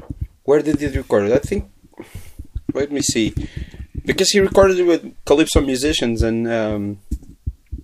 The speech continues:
it, it isn't, it isn't like a fake version of Calypso. It's, uh, it's like the real deal, but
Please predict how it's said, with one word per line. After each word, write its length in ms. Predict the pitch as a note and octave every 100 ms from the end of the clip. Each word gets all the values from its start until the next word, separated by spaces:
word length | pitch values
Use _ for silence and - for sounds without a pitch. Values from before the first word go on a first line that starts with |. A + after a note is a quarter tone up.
| - _ -
it, 100 | G#2+ A2+ - A#2 F#2+ - - - - -
it 120 | C#3+
isn't, 420 | D#3+ D3 C#3 - - - - - - -
it 100 | B2+ - - A2
isn't 260 | B2+ C3+ B2+
like 220 | A#2+ A#2
a 380 | A#2 A2 G#2+ - - -
fake 280 | - C3+ -
version 380 | A#2+ B2+ B2 B2
of 160 | A#2+ -
Calypso. 540 | B2+ C3+ - B2 A#2+ - - - _ _ _
It's, 280 | A#2 - -
uh, 520 | A#2 A2 G#2+ G#2+ G2 G#2+ _ - _ - _ _ _ _ _
it's 160 | - C3+
like 160 | A#2+
the 120 | C3+
real 280 | A#2+ C#3+ C#3+
deal, 360 | B2+ C3+ A2+ G#2+ - - _ _ _ -
but 640 | A2 A2+ B2+ B2+ B2+